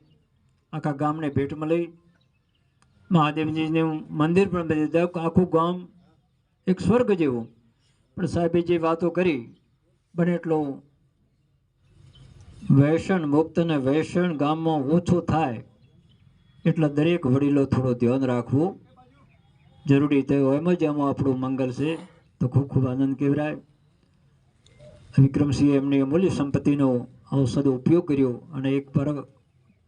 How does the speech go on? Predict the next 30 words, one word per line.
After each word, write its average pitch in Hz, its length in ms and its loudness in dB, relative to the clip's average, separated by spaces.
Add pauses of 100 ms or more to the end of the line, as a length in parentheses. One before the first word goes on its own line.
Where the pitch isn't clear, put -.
(420)
કલ્યાણ 147 340 2
માટે, 139 300 0
બારકાના 135 640 -2 (400)
કે 143 80 0
મારા 135 380 0
ગામના 135 400 -2
બાળકો 127 420 0
ભણે, 127 260 0
આગળ 123 260 0
વધે, 139 420 0 (1040)
ગામનું, 143 440 0
કુટુંબનું, 143 640 0 (360)
સમાજનું, 147 800 -2 (260)
રાષ્ટ્રનું 147 540 -2
નામ 139 180 -2
રોશન 185 360 2
કરે, 120 360 -2 (360)
એવા 170 220 2
ભાવથી 143 380 -2
એમણે 139 280 -2
અમૂલ્ય 175 340 0
સંપત્તિનો 139 600 -4
સદુપયોગ 151 520 -2
કર્યો. 156 160 0
ખૂબ 175 260 0
ખૂબ 160 240 -2
સરાહનીય, 147 500 -6
ખૂબ 135 200 -2
ખૂબ 135 240 -2
વખાણ. 151 400 -4